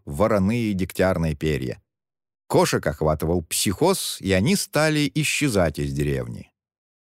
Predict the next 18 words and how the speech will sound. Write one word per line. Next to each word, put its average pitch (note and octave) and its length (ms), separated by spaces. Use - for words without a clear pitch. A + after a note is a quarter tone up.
Младшие D#3+ 480
школьники D#3 600
обходили A#2+ 540
птицу A#2+ 480
стороной, A2+ 640
по G#2 100
ночам B2+ 540
мочились G2 600
в - 120
постель, F3+ 560
просыпались A2 720
с - 40
криком G3+ 560
и A#2+ 140
белыми E3+ 500
от A2 220
ужаса D3 420
ногтями. E2+ 680